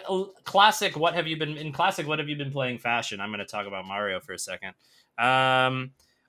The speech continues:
I recently had this, like, revelation. I don't know if we talked about it on this podcast,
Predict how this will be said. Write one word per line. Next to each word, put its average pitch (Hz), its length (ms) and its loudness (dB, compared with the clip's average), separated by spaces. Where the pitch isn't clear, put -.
I 180 300 8
recently 180 640 0
had 170 260 2
this, 165 160 -4
like, 160 180 0
revelation. 131 920 0
I 143 120 -4
don't 208 120 4
know 185 120 6
if 170 100 0
we 151 80 -2
talked 139 260 2
about 135 240 0
it 117 80 0
on 117 160 0
this 107 240 -6
podcast, 98 640 -4